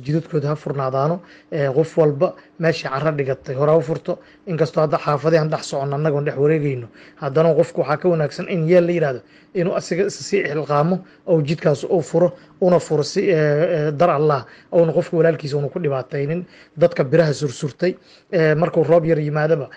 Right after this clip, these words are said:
meeshii yartee la mari lahaa ay xiranayo, waa khalad, waana mana laga yeeli doono. Qof walba gurigeeda sharciga uu leeyahay, gurigaas meeshuu ku eg yahayna ku eg tahay qof walba. Xaaladda ka baxsan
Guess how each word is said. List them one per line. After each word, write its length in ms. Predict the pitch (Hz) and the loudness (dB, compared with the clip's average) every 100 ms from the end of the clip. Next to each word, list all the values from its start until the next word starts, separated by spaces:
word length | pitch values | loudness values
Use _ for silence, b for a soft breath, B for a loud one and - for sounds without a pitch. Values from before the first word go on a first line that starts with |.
| B _ | B _
meeshii 300 | 170 170 - | -2 0 2
yartee 240 | 180 175 151 | 2 2 0
la 120 | 151 | 2
mari 200 | 165 156 | 2 2
lahaa 140 | 135 143 | 0 -4
ay 40 | |
xiranayo, 480 | 127 147 165 147 117 b b _ | -2 0 2 0 -4 b b _
waa 180 | 156 139 | -4 -2
khalad, 320 | - 170 170 - | 0 2 2 0
waana 220 | 185 156 | -2 0
mana 180 | 151 165 | 0 0
laga 140 | 151 143 | 0 0
yeeli 200 | 151 139 | -2 -2
doono. 260 | 131 117 B B B - | -4 -6 B B B -8
Qof 160 | 160 | 0
walba 180 | 175 147 | 0 2
gurigeeda 400 | 139 175 160 147 | 0 0 2 2
sharciga 360 | - 180 151 180 | 2 -4 -2 -2
uu 140 | 190 | 0
leeyahay, 400 | 165 165 170 190 B B B 143 | 0 2 2 2 B B B -4
gurigaas 600 | 165 196 170 165 156 - | 0 2 4 2 0 -4
meeshuu 380 | 160 180 185 180 | -4 -4 -4 -4
ku 100 | 196 | 0
eg 200 | 220 170 | 0 0
yahayna 240 | 170 160 151 | -2 -2 -2
ku 80 | 143 | -6
eg 100 | - | -4
tahay 160 | 143 | -6
qof 100 | 139 | -6
walba. 240 | 135 117 127 B B - | -6 -8 -12 B B -4
Xaaladda 300 | 151 180 180 | 2 2 2
ka 100 | 196 | 2
baxsan 460 | 175 - - 202 | 0 -2 -2 -2